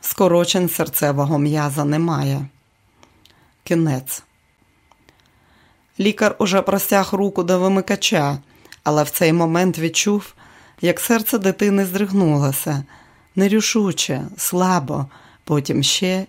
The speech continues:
і ще. Поступово удари ставали сильнішими та ритмічнішими. У комнаті почулися радісні крики,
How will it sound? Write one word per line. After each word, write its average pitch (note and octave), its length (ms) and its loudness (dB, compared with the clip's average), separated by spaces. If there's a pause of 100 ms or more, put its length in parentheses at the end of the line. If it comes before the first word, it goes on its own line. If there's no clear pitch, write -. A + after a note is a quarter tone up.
і C#3 80 -2
ще. C3+ 380 -2 (840)
Поступово F3+ 760 0 (380)
удари A3 400 4
ставали G3 500 2
сильнішими D3+ 840 0 (360)
та F#3+ 140 0
ритмічнішими. D3 960 0 (520)
У D3+ 80 -2
комнаті D#3+ 500 4
почулися D#3 680 0
радісні D3+ 500 0
крики, F3+ 500 -4